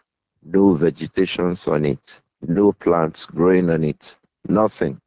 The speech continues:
to eat because these things have not, they have not grown. وَهَلَكَ الْمَالِ. Even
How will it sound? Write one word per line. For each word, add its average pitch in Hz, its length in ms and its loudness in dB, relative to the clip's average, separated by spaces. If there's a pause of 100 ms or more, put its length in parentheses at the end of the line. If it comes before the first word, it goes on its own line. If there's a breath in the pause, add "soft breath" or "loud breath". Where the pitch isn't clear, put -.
(140)
to 76 180 -4
eat - 420 -2
because - 380 -2
these 92 240 0
things 80 320 -2
have 65 240 -4
not, 73 320 -4 (720)
they 76 100 2
have 73 220 -2
not 73 320 0
grown. 69 380 -12 (520)
وَهَلَكَ 78 760 -2
الْمَالِ. 71 320 -2 (920)
Even 95 460 4